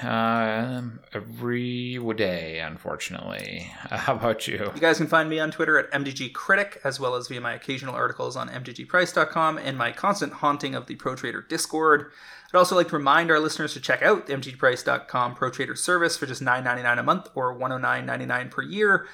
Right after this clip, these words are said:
Speaker 2: You can get early access to this podcast, fantastic articles by the best M T G finance minds in the business, in a super active Discord forum that will drive better returns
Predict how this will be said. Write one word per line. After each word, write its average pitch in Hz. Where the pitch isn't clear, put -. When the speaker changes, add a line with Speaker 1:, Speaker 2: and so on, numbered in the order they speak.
Speaker 2:
You 139
can 139
get 139
early 180
access 170
to -
this -
podcast, 143
fantastic 143
articles 131
by 131
the 123
best 127
M 139
T 127
G 127
finance 123
minds 123
in 131
the 123
business, 170
in 131
a 127
super 202
active 165
Discord 147
forum 139
that 131
will 123
drive 120
better 170
returns 156